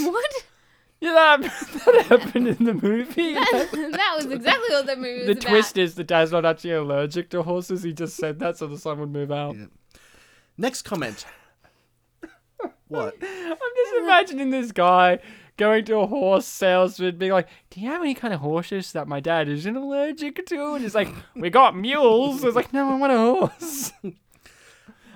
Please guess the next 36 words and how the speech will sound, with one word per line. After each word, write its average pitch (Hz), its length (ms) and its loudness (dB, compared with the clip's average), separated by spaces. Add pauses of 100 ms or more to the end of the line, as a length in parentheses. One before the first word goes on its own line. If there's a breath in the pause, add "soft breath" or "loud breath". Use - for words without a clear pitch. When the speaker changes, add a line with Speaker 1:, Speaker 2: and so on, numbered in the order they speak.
Speaker 2:
"I 185 40 -12
guess 220 200 0
I'll 214 140 4
have 226 100 2
to 233 80 0
move 240 180 8
out." 233 320 6
<laughs> 233 520 0 (1500 loud breath)
Speaker 3:
"I'm 294 220 0
a 214 80 0
guy, 123 500 -2
and 135 140 -8
I 269 120 -2
kinda 220 360 -2
like 151 300 -2
this 120 260 -8
movie. 104 480 -14 (380)
I 339 140 2
like 277 400 -4
chick - 300 -6
flicks - 400 -2
wit 202 520 -4
Matthew 196 480 -8
McConaughey 143 840 -8 (160 soft breath)
for - 240 -4
some 226 400 -2
reason, 220 380 -4
haha. 185 580 -8 (640)
I've 294 200 -4
met 285 160 0
a 208 80 2
lot 147 420 -4
of 165 220 -6
other 202 240 -4
straight 165 600 -6
dudes 139 400 -6